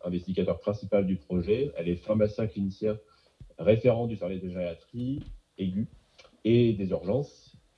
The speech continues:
Il y a également Alice Clemens, qui est interne en pharmacie et qui a réalisé son, plusieurs stages dans ce service et son master deux,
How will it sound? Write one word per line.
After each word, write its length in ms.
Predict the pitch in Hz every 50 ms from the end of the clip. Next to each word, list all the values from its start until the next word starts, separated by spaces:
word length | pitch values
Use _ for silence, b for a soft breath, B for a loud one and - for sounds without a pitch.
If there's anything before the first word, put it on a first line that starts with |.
| _ _
Il 60 | 98
y 60 | 98 101
a 40 |
également 360 | 104 107 104 101 101 101 101 -
Alice 280 | - 117 131 131 -
Clemens, 460 | - - 113 107 123 151 175 - - -
qui 180 | _ - 98
est 160 | 92 90 - - -
interne 320 | 101 104 107 113 107 104
en 80 | 101 95
pharmacie 580 | - 101 98 98 92 92 - - 123 123 120
et 100 | 98 90
qui 200 | - - - 92
a 360 | 90 90 90 87 82 80 80 78
réalisé 440 | 87 92 95 95 92 90 98 104
son, 380 | 104 - - 95 90 87 82 82 - b b b b b b b b b _ _ _
plusieurs 240 | 120 120 120 113 -
stages 280 | - - 117 113 113
dans 140 | 110 101 95
ce 100 | - 98
service 500 | 95 - 101 98 107 113 113 113 _ - 104 - -
et 100 | 101 101
son 200 | 98 - 98 95
master 420 | 98 101 107 - - 113 104 101
deux, 400 | 98 104 113 113 117 117 110 B